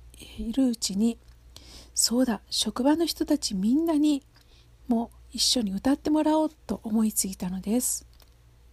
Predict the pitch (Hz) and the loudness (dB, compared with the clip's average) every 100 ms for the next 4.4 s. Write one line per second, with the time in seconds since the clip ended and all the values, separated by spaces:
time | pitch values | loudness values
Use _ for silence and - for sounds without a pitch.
0 | - - - - - - 269 262 247 254 | -20 -20 -20 -20 -14 -4 0 2 2 0
1 | - - 254 285 - 240 202 - 247 277 | 0 -2 0 0 0 -2 -2 0 2 2
2 | - 226 220 214 220 - 214 233 247 - | 0 0 0 -2 -6 -4 -2 0 -2 -6
3 | - - - - - - - _ - 214 | -20 -20 -20 -20 -20 -20 -20 _ -8 -4
4 | 202 196 202 202 | -4 -4 -6 -10